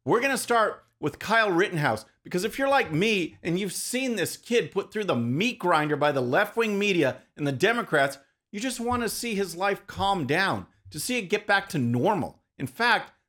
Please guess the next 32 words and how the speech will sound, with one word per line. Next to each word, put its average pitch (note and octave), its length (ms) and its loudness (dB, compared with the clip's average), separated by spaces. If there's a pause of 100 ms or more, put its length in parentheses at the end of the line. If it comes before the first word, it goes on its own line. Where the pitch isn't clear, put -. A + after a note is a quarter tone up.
that's F#3+ 200 -2
exactly G#3 500 -2
what F#3+ 320 -2
Rittenhouse E3+ 560 2
is E3 200 -6
hoping F#3+ 420 0
as D#3 120 -2
well. D#3 380 0 (460)
During B3 260 2
his A#3+ 220 0
interview F#3 460 0
with C#3 160 0
Tucker F3+ 280 -2
Carlson, D#3 540 0 (280)
Rittenhouse A#3+ 380 0
commented G#3 560 0
on E3+ 220 0
the E3 80 -2
question F#3 480 -2
of C3+ 160 -2 (380)
what G#3 120 0
happens A3 420 -2
next. F3 460 -2 (320)
The A2+ 80 -16
trial G3+ 400 2
is F#3+ 120 0
over, D3 460 0 (100)
at D3+ 140 0
least D#3 160 0
the C3 80 -4
criminal G3 520 0
one. A#2+ 260 0